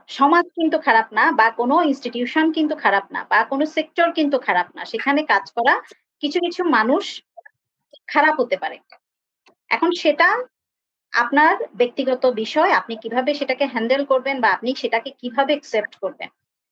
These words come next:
আপনার পার্সোনাল গ্রুমিং যদি ভালো হয়, আমার মনে হয় না, এদিকে যদি আমি একটু বিচার করি, তাহলে কিন্তু আবার সে আমার ইসলাম চলে আসে, আমার ধর্ম চলে আসে। এই যে ধার্মিক,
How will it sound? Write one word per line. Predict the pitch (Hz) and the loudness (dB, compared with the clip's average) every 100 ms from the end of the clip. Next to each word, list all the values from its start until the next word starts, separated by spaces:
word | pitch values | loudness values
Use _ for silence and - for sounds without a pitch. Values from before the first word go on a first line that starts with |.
| _ | _
আপনার | - 202 226 | -4 0 0
পার্সোনাল | 254 254 320 330 320 | 0 2 2 2 2
গ্রুমিং | 262 302 359 381 | 0 2 2 0
যদি | 349 339 | 0 -2
ভালো | 269 220 247 | 0 2 2
হয়, | 294 233 247 | 4 2 0
আমার | - 214 285 285 | -4 0 2 2
মনে | 247 277 294 | 0 0 0
হয় | 254 | 0
না, | 208 254 - _ - _ | 0 -2 -6 _ -20 _
এদিকে | 277 277 349 359 | -4 -2 0 0
যদি | 359 359 | 0 2
আমি | 359 349 | 2 2
একটু | 349 | 0
বিচার | 269 277 294 | -2 0 2
করি, | 294 277 | 2 2
তাহলে | 254 277 | 0 0
কিন্তু | 294 302 | -2 2
আবার | 254 240 | 4 2
সে | 262 302 | -2 0
আমার | 277 240 | 2 2
ইসলাম | 262 - 220 226 | -2 0 0 2
চলে | 247 247 208 | 0 0 0
আসে, | - - - _ _ | -2 -10 -20 _ _
আমার | - 233 262 | -2 0 0
ধর্ম | 220 208 247 277 | 0 0 0 0
চলে | 277 214 | 0 0
আসে। | - - _ _ _ - - _ _ 554 _ _ | -2 -10 _ _ _ -20 -20 _ _ -20 _ _
এই | 254 | -2
যে | 294 | -2
ধার্মিক, | 226 262 269 302 349 | 0 2 4 2 0